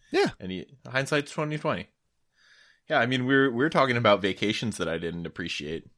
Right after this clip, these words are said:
Speaker 2: on, like, you know, talking to my parents.
Speaker 1: Yeah.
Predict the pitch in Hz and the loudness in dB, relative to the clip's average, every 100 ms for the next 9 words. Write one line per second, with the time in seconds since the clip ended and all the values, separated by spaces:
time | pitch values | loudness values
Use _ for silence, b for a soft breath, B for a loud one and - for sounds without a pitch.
0 | - 90 80 85 _ _ _ _ _ _ | -12 -10 -8 -12 _ _ _ _ _ _
1 | 92 65 - 92 92 90 78 101 92 87 | -10 -10 -6 -6 -6 -10 -8 -4 -4 -4
2 | - B B 113 92 | -10 B B 0 0